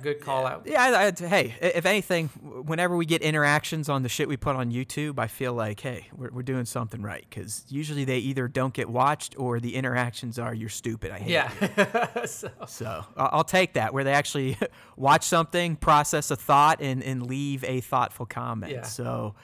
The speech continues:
Speaker 2: uh, that, that's what's coming up in The Phantom Apprentice. Like I said, I, I do believe Maul will ultimately be captured. It's probably gonna be by design,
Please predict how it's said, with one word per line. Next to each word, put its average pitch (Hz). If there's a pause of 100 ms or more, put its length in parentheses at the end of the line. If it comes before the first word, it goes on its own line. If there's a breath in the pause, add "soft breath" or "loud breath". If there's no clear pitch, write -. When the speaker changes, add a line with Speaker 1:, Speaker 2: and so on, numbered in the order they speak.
(560 soft breath)
Speaker 2:
uh, 139
that, 175
that's 196
what's 254
coming 226
up 208
in 190
The 175
Phantom 175
Apprentice. 143
Like 156
I 156
said, 175
I, 151
I 143
do 156
believe 156
Maul 143
will 147
ultimately 139
be 120
captured. 180
It's 123
probably 143
gonna 127
be 123
by 120
design, 160